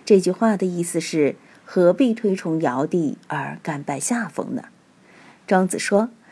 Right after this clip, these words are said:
：“是其尘寇比康，将由陶铸尧舜者也。”我搓点儿身上的尘垢出来，就可以喂饱尧舜这两个人；用点儿康壳喂一喂人，就可以培养出一批尧舜之君来。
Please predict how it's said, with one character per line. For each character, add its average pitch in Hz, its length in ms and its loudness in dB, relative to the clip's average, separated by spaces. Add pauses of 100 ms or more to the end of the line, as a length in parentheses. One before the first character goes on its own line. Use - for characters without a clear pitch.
(140)
：“是 302 180 4
其 254 300 4
尘 240 320 2
寇 269 220 0
比 180 260 -6
康， 240 460 0
将 190 240 0
由 165 120 0
陶 151 300 -6
铸 151 440 -2
尧 143 220 -8
舜 240 300 0
者 - 180 -6 (120)
也。” - 140 -12 (640)
我 269 100 6
搓 370 260 0
点 285 180 4
儿 202 120 2
身 320 200 2
上 330 200 0
的 202 80 -2
尘 185 280 0
垢 359 200 0
出 - 180 -2
来， - 220 -2 (180)
就 359 160 0
可 - 160 0
以 277 120 6
喂 254 200 2
饱 - 360 -8
尧 156 180 -6
舜 202 200 2
这 180 140 -2
两 - 220 -8
个 - 100 -6
人； - 160 -6 (460)
用 214 180 4
点 185 160 2
儿 202 40 -2
康 285 280 -2
壳 208 320 2
喂 277 160 2
一 190 120 -4
喂 170 180 0
人， - 180 -6 (260)
就 339 160 -2
可 285 140 -2
以 269 160 6
培 202 200 -2
养 254 200 0
出 - 180 -2
一 247 140 4
批 262 280 2 (240)
尧 156 220 -4
舜 165 240 0
之 175 160 -2
君 277 320 2
来。 - 200 -4